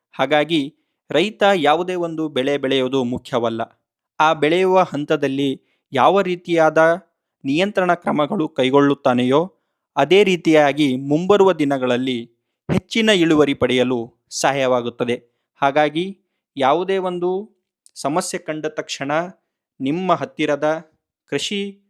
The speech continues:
ತೋಟಗಾರಿಕೆ ಅಥವಾ ಯಾರಾದರೂ ಕೃಷಿ ಸಲಹೆಗಾರರಿಗೆ ಒಳ್ಳೆಯ, ಆ, ಮಾಹಿತಿಯನ್ನು ಪಡೆದುಕೊಳ್ಳುವುದು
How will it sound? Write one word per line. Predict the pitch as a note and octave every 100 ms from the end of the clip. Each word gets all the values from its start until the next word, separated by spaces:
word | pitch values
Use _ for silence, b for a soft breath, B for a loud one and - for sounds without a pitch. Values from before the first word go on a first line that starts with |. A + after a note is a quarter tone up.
| _ -
ತೋಟಗಾರಿಕೆ | C#3 D#3 D#3 D#3+ D#3 E3 E3
ಅಥವಾ | D#3+ _ D3 - D3+ D3+
ಯಾರಾದರೂ | C#3 C#3+ F3 F3+ F3+
ಕೃಷಿ | F3+ D#3+ G#3
ಸಲಹೆಗಾರರಿಗೆ | G3 D#3 D#3 E3+ D3
ಒಳ್ಳೆಯ, | D3+ A3 A3
ಆ, | F#3+ D3 C3 B2 B2
ಮಾಹಿತಿಯನ್ನು | C#3 F3+ A3+ G#3+ F#3+ F3
ಪಡೆದುಕೊಳ್ಳುವುದು | E3+ C#3+ D3+ D3 C#3+ C#3 C3 C3 C#3 B2 B2+